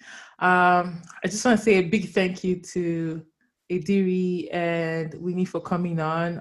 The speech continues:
Um, Idiri, Idiri has a blog and she's on Instagram and she's also on YouTube. She gives fashion tips, style. Girl, just making waves. So please go and support her,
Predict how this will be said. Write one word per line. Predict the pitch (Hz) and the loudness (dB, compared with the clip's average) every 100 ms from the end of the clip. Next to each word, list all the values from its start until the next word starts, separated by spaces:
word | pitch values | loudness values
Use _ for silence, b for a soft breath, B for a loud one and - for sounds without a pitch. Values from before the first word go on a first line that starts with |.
| - | -6
Um, | 165 165 156 | -4 -4 -6
Idiri, | 180 175 190 196 185 | -6 0 0 0 -2
Idiri | 180 214 226 196 | 0 2 2 2
has | 185 180 190 185 - B B B | 2 4 4 2 -6 B B B
a | 185 | -2
blog | 170 175 185 190 214 202 - - | 0 4 6 6 4 2 -8 -10
and | 170 170 170 170 | -2 0 2 0
she's | 180 | 0
on | 180 | 2
Instagram | 196 220 254 254 220 226 220 | 4 4 2 4 4 4 2
and | 185 151 | 0 -4
she's | - | 0
also | 180 208 233 | 2 4 4
on | 185 | 4
YouTube. | 170 196 202 - 185 175 170 160 | 2 0 0 2 2 2 -2 -6
She | - 175 | -10 0
gives | 196 196 | 2 2
fashion | - 196 180 202 185 | 0 -2 0 -2 -2
tips, | - 180 175 170 | -2 -2 -2 -6
style. | - - 175 180 170 175 170 170 - b b b b - - _ _ _ _ - | -10 -4 2 4 4 4 2 -2 -8 b b b b -12 -12 _ _ _ _ -8
Girl, | 180 269 | 0 2
just | 285 294 220 | 2 2 4
making | 226 233 220 | 4 4 4
waves. | 202 185 165 | 6 4 2
So | - 196 | 0 0
please | - 302 247 180 | 4 6 6 2
go | - 240 | 0 4
and | 262 226 | 4 4
support | 208 214 220 208 | 2 4 2 4
her, | 196 190 190 | 2 2 0